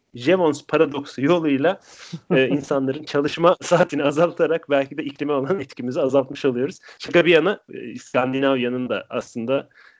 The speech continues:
Speaker 1: iklim değişikliğine uyum için çok hazırlıklı olduğu söylenemez herhalde.
Speaker 2: Ya, e, ama sonuçta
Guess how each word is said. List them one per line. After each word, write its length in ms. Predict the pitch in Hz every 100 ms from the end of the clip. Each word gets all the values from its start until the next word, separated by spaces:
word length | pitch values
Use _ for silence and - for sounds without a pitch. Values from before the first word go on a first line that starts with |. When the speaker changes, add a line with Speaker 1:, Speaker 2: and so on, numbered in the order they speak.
| _
Speaker 1:
iklim 380 | 127 - 131 120
değişikliğine 680 | 120 120 - - 117 123 120
uyum 280 | 131 127 135
için 220 | 107 147
çok 260 | - 131 127
hazırlıklı 460 | 123 110 107 - 113
olduğu 240 | 107 117
söylenemez 600 | - 123 110 104 98 92
herhalde. 300 | 92 90 90 _ _ _ _ - -
Speaker 2:
Ya, 340 | 131 143 95
e, 160 | 95 98
ama 400 | - 180 262 226 190
sonuçta 520 | - 180 180 - 185